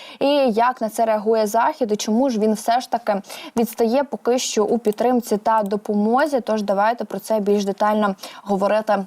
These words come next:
далі. А саме, за словами політолога, війна в Україні — це приклад того, як в епоху глобалізації війни неминуче стають глобальними. Війна в Україні все ще не переросла в Третю світову війну, але цей конфлікт продовжує розростатися і розділяти світ.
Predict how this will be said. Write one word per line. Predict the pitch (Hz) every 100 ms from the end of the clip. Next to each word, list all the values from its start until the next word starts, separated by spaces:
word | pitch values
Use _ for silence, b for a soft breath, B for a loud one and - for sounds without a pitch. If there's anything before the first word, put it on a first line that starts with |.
| -
далі. | 208 196 190 185 -
А | 208
саме, | - 226 208
за | 202
словами | 208 214 220 208
політолога, | 202 202 202 254 285 285 220
війна | 196 214 214
в |
Україні — | 196 202 208 269 214
це | -
приклад | 208 220 214 196
того, | - 196 233
як | 240 202 196
в | 196
епоху | 196 226 220 190 - B B 226
глобалізації | 208 226 220 247 302 - 226
війни | 208 220 247
неминуче | 220 214 214 254 254 220
стають | - 214 233 -
глобальними. | 208 220 233 254 196 190 190 180 B B B 277
Війна | 294
в | 311
Україні | 262 247 277 240
все | - 247
ще | - 220
не | 233
переросла | 233 208 208 208 208 247 226
в | 208
Третю | 220 214
світову | 208 208 208 208
війну, | 202 202 285
але | 233 208
цей | 214 220 208
конфлікт | 202 - 247 -
продовжує | 233 214 220 262 269 247
розростатися | 214 202 196 233 240 214 202
і | 208
розділяти | 208 196 208 208 208
світ. | 208 - 247 269